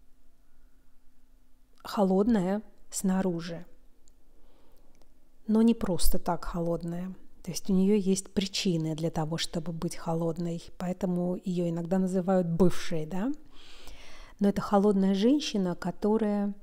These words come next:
может быть, сейчас одинока, у которой никого нет в жизни, с которым она была бы от-, могла открыть свою душу, и кто бы мог растопить её сердце.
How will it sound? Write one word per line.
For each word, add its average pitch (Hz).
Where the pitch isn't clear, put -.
может 202
быть, 190
сейчас 220
одинока, 208
у 196
которой 185
никого 190
нет 190
в 185
жизни, 190
с 220
которым 190
она 175
была 180
бы 175
от-, 175
могла 185
открыть 190
свою 185
душу, 175
и -
кто -
бы 180
мог 180
растопить 180
её 170
сердце. 175